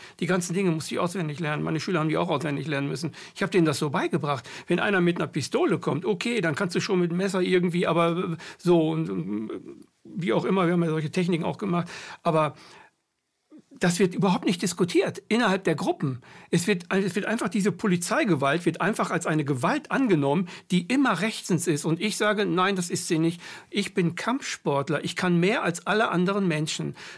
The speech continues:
Wenn ich vor einem Richter stehe und jemanden zusammengeschlagen habe, der Richter sagt, "Moment mal, Herr Lenz,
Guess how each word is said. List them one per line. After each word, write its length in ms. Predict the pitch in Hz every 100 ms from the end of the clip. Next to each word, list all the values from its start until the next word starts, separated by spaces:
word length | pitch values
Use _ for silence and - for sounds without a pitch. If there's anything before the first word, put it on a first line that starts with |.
| -
Wenn 180 | 160 180
ich 200 | 269 262
vor 200 | - 220
einem 220 | 196 190 175
Richter 340 | 240 - 233
stehe 320 | 175 214 220
und 160 | 190 180
jemanden 380 | 208 190 185 175
zusammengeschlagen 720 | 165 202 233 208 196 196 196
habe, 80 | 175
der 100 | 160
Richter 300 | 156 208 196
sagt, 180 | 190 165
"Moment 320 | 160 151 185
mal, 240 | 196 165 156
Herr 160 | 160
Lenz, 240 | 156 156